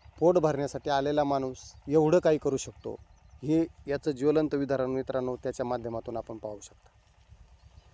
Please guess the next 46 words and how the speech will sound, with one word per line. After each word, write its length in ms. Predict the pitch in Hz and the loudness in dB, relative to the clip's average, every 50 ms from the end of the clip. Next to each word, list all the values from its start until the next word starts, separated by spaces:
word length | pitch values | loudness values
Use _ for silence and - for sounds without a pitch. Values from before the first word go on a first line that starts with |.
| - _ - | -16 _ -4
विचार 280 | 147 151 - 196 196 | -2 4 8 8 8
करण्याजोगी 580 | 180 175 185 175 170 175 170 156 160 151 151 156 | 8 8 4 6 6 4 4 4 2 0 0 0
गोष्ट 300 | 147 147 156 - - - | 2 2 2 2 2 2
आहे 140 | 151 147 143 | 2 4 4
मित्रांनो, 420 | 139 139 - 147 143 143 143 147 | 2 -2 -2 -2 -2 0 -2 -2
एकही 380 | - 135 139 139 - - 151 156 | -4 -4 -6 -4 -2 0 0 0
गुंठा 280 | 143 143 139 127 143 | 0 -2 -2 -2 -4
जमीन 420 | 135 117 120 135 139 151 147 143 143 | -4 -2 0 0 0 2 0 0 0
नसताना 300 | 139 - - 139 135 135 | -2 -2 -2 0 0 0
आज 100 | 135 127 | 0 0
दोन 260 | 117 123 135 147 143 | -2 -2 0 2 0
एकर 260 | 139 127 - 135 131 | 0 -2 -2 -4 -4
जमीन 360 | 120 107 127 123 135 143 143 | -2 -2 -2 -2 -2 -2 -2
घेतली 260 | 131 131 - - 147 147 | -2 -4 -6 -6 -4 -2
आणि 160 | 139 139 139 | -2 -2 -4
पन्नास 440 | - - 135 131 135 139 135 - - | -2 -2 -2 -2 0 -2 -4 -4 -6
ते 80 | 139 | -8
साठ 180 | - - 131 123 - | -4 -4 -6 -6 -6
शेळ्या 340 | - - 127 123 127 127 | -8 -6 -2 0 0 0
आजही 220 | 127 123 127 151 147 | 0 0 0 -2 -2
त्याच्याजवळ 480 | 131 139 127 - 113 113 117 113 117 | -2 -4 -6 -6 -6 -6 -4 -2 -2
आहेत, 240 | 123 120 117 135 143 - - - - | -2 -2 -2 -2 -4 -6 -8 -14 -4
दोन 240 | - 147 160 160 156 | 0 2 2 2 2
गडी 220 | 135 147 139 135 | 2 0 -2 -2
शेळ्या 240 | 127 - 131 123 123 | -4 -4 -4 -4 -4
सांभाळायला 400 | - - 113 110 113 113 113 107 | -4 -6 -4 -4 -2 -2 -2 -4
आहेत. 380 | 107 101 98 - _ - - - - - - - - - - - - _ - - - - - - - - - | -6 -8 -10 -16 _ -20 -20 -20 -18 -18 -18 -20 -20 -20 -20 -20 -20 _ -20 -18 -18 -18 -18 -20 -20 -12 -8
मग 180 | 123 123 123 | -4 -4 -4
बघा, 180 | 113 113 101 104 - - _ _ _ - - - - _ _ - - _ - - - - - - - - - - - - | -4 -4 -8 -8 -14 -18 _ _ _ -20 -20 -20 -20 _ _ -20 -20 _ -20 -20 -20 -20 -20 -20 -20 -20 -20 -10 0 2
तर 80 | 175 156 | 2 4
तुम्ही 220 | - 190 202 208 | 6 6 6 8
म्हणसान 340 | 208 190 175 - - 180 180 | 8 8 6 6 6 6 6
या 80 | 185 180 | 6 4
पन्नास 440 | - - 170 175 175 180 165 - | 6 4 4 4 4 2 2 2
ते 80 | - 185 | 0 0
साठ 260 | - - 165 160 156 | 2 4 2 2 2
शेळ्या 340 | - - 156 151 160 165 165 | 0 -2 2 4 6 6 6
त्याच्याकडे 560 | 147 170 160 156 - 160 151 - 165 156 160 | 4 4 0 0 2 -2 -2 0 2 2 2
एकही 420 | 170 - 147 147 - - 156 160 160 | 2 2 -2 -4 0 2 2 4 4
गुंठा 320 | 147 151 147 135 151 147 | 2 0 0 2 0 0
जमीन 400 | 143 131 143 139 147 156 156 147 | 0 2 0 0 2 2 2 0
नसताना 340 | 147 135 - - 139 143 147 | 0 -2 -2 -2 -2 0 0
त्यांनी 240 | 147 151 151 156 151 | 0 0 0 0 0
कशा 260 | - 180 - - - | -2 -2 -4 0 2
काय 160 | 190 180 175 | 4 4 6
पाळल्या? 360 | - 165 143 135 131 127 131 | 6 4 2 2 2 0 -4